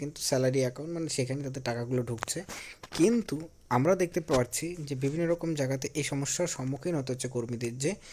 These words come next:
হয়তো আধার কার্ডে কোনো রকম আপডেট করিয়েছেন, কী আপডেটটা হতে পারে, নামের স্পেলিং পরিবর্তন করিয়েছেন, হতে পারে date of বার্থে কোনো চেঞ্জ করেছেন,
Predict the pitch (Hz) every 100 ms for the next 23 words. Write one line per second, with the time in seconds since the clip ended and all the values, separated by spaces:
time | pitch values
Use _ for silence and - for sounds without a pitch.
0 | - - - - 156 - - 127 131 147
1 | 143 160 165 143 139 131 156 123 127 139
2 | 139 - 139 135 131 - 151 160 - -
3 | - - 170 180 160 156 170 190 226 -
4 | - - - 151 165 151 147 135 127 123
5 | 120 - - 127 127 170 170 - - -
6 | - - _ _ - 143 147 143 160 151
7 | 156 147 143 - 160 170 - - - -
8 | - 151 170 160 139 127 117 131 127 120
9 | 127 156 - 147 143 139 139 131 - -
10 | - - 127 131 131 151